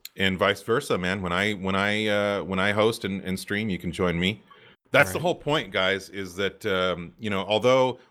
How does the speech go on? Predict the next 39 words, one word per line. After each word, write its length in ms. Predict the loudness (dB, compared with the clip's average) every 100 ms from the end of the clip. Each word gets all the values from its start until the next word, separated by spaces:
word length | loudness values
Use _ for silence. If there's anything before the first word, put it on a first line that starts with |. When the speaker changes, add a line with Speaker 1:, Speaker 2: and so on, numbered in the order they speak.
| -8
Speaker 1:
when 160 | -2
I'm 360 | 0 0 -4 -8 -14 _ _ -8
joining 400 | -2 0 0 -2
Phil 420 | 0 2 4 2
as 240 | 0 -2
one 120 | -4 -6
of 100 | -6
his 160 | -8
pilots, 540 | -4 -2 0 -4 -10 -20 _ -4
I 120 | 0
won't 220 | 0 -4 -6
be 120 | -6
benefiting 800 | 0 0 0 -2 -2 -2 -6 -10 -8
directly 520 | -2 0 0 -2 -4
as 160 | -4
in 200 | -6 -8
C-Bills 560 | -8 -4 0 2 2 0
or 80 | -2
mechs 320 | -2 -4 -4
or 40 |
whatever, 420 | -2 -2 -2 -4 -8 -20 -8 -2
but 200 | -2 0
it'll 180 | -2 0
be 140 | -2
helping 440 | 0 0 0 -4 -4
his 200 | -6 -6
campaign. 480 | -6 -6 -4 -6 -6 -12 -2
And 300 | 0 0 -4 _ _ -20 -20 -20 -4
that's 280 | -2 0
actually 280 | 0 -2 -4
a 60 | -4
big 480 | -2 0 0 -4 -16 _ -10
deal 300 | -4 -2 -2
for 160 | -6 -6
somebody 320 | -2 -2 -2
to 80 | -4
bring 300 | -2 0 0
you 200 | 0 0
in 520 | 0 0 -2 -6